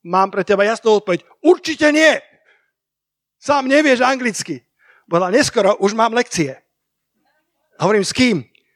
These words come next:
„So sestrou Navrátilovou.“ Bolo nás tam vtedy dvestošesťdesiat, to bola veľká biblická škola a Martin si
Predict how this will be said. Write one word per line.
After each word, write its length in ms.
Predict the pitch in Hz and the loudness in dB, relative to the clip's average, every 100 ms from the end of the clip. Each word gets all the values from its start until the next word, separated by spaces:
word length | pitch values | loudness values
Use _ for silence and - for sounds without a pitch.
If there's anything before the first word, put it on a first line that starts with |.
| _ _ _ _ - | _ _ _ _ -4
„So 160 | 220 | -2
sestrou 320 | 302 285 285 269 | -2 -2 0 0
Navrátilovou.“ 800 | 277 269 226 - 151 127 110 101 - 131 - - _ _ _ _ _ _ _ _ _ _ _ _ _ _ _ | 0 0 -2 -4 -8 -8 -10 -12 -16 -16 -18 -20 _ _ _ _ _ _ _ _ _ _ _ _ _ _ _
Bolo 160 | - 202 | -2 0
nás 240 | 185 175 | 0 -2
tam 160 | - 165 | -2 -6
vtedy 240 | - 165 | -2 -2
dvestošesťdesiat, 1300 | 156 196 - 180 160 127 _ - 180 254 302 - 190 | 0 0 0 -2 -2 -2 _ -4 0 0 0 0 -2
to 80 | 170 | 0
bola 240 | 185 185 - 143 | -2 -2 -4 -4
veľká 320 | 170 233 - 202 | -2 -2 -4 -4
biblická 480 | 220 202 175 214 185 | -4 -8 -4 -2 -2
škola 400 | - 202 185 - - - | -4 -2 0 -2 -12 -6
a 80 | 160 160 | -4 0
Martin 400 | 208 233 220 196 | -2 -2 -6 -8
si 160 | - | -8